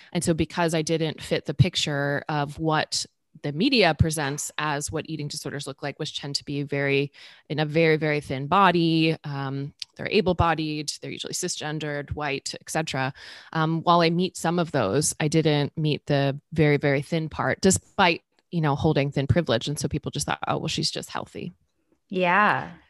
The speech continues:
Speaker 2: that's really important to note too, is a lot of times someone is struggling with an eating disorder, but it might not look how the media has portrayed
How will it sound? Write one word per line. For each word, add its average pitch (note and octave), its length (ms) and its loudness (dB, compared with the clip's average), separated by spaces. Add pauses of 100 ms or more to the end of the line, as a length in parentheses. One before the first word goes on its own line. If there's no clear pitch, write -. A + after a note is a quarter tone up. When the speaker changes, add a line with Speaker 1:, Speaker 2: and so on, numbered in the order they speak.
Speaker 2:
that's A3+ 220 2
really D4 220 4
important E3 420 -2
to D#3 60 -6
note D#3 320 -4
too, E3 320 0
is D3 380 -4 (960)
a G3 80 6
lot F3+ 240 6
of F#3 80 0
times D#3+ 480 -2 (260)
someone F3+ 340 -2
is F#3+ 240 2
struggling D3+ 520 0
with D3+ 160 -2
an E3+ 80 -2
eating D#3 260 -2
disorder, D3+ 600 2 (340)
but E3 160 6
it D#3 160 2
might D#3+ 220 2
not D#3+ 260 2
look E3 240 4
how D3+ 440 4
the D#3 140 -6
media D#3 400 0
has D#3+ 220 -2
portrayed D#3 680 0